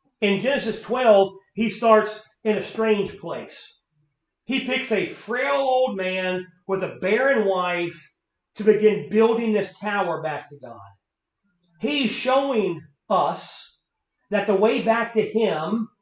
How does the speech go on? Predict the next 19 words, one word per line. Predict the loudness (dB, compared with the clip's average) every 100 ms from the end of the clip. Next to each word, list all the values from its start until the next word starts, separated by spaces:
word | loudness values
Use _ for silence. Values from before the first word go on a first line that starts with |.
| _ _ _ _
is | -8 -4
not | 0 0 -2
through | -4
human | -4 -4 -2 -4
strength. | -6 -14 -16 -18 _ _ _ _ _ _ _ _ _ _ _ _ -6
It's | -6 -4
through | -6 -2
God's | -2 0 -2
strength | -6 -6 -6 -6 -6
alone. | -6 -6 -10 -16 _ _ _ _ _ _
He | -6 -2
tells | 2 2
Abraham, | 2 2 2 0 0
"Now, | -2 -4 -8 -6
I'll | -2
give | -2 0
you | 0
a |
home. | 0 0 0 -2 -6